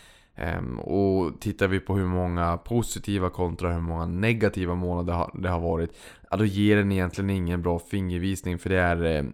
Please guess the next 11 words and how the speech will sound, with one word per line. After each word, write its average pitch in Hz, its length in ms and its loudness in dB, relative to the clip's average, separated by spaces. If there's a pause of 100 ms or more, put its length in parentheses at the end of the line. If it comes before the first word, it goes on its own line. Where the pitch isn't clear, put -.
(140)
elva 95 440 2
av 98 120 4
tjugo 101 460 0
månader 90 360 0
som 90 140 -8
har 87 60 -4
varit 87 420 -4
negativa, 85 500 -4
så - 120 -6
det 90 260 4
är 90 420 -2